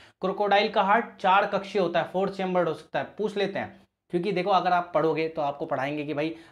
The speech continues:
रेप्टाइल में तो थ्री चेम्बर हार्ट होता है, हार्ट होता है, लेकिन एक एक्सेप्शन है। एक्सेप्शन ये है कि क्रोकोडाइल का हार्ट जो होता है, जो घड़ियाल होता है,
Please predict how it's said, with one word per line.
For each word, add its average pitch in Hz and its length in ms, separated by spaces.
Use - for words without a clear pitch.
रेप्टाइल 151 440
में 160 120
तो 156 80
थ्री 175 240
चेम्बर 170 380
हार्ट 147 200
होता 147 160
है, 143 140
हार्ट 151 280
होता 147 200
है, 143 60
लेकिन 147 240
एक 170 160
एक्सेप्शन 156 540
है। 107 120
एक्सेप्शन 165 420
ये 180 120
है 196 80
कि 220 140
क्रोकोडाइल 196 520
का 202 160
हार्ट 160 300
जो 165 80
होता 147 160
है, 151 80
जो 156 120
घड़ियाल 143 460
होता 147 220
है, 151 160